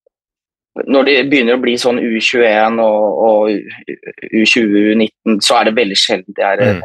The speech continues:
Speaker 1: en problemstilling.
Speaker 2: Mm.
Speaker 1: Men før det, på yngre lag, så kan man absolutt, så husker jeg absolutt spillere som ikke har trivdes i rollen eller stedet de har vært, ja.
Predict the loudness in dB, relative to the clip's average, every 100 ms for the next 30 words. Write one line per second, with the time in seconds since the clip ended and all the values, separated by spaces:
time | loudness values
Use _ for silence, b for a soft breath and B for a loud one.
0 | -12 -8 -4 -2 -4 -4 -2 0 0 -4
1 | B -6 -6 -4 0 2 4 4 2 0
2 | -2 0 0 2 2 0 -2 -4 -2 -2
3 | -2 -2 -4 -8 -6 -8 -8 -6 -2 -2
4 | -2 0 0 -2 -6 -4 -2 0 2 2
5 | 0 -2 -4 -4 -4 -4 -4 -2 -2 -2
6 | -2 -2 -4 -8 _ -2 2 2 2 0
7 | -2 -2 -2 -2 0 -2 -2 -4 -8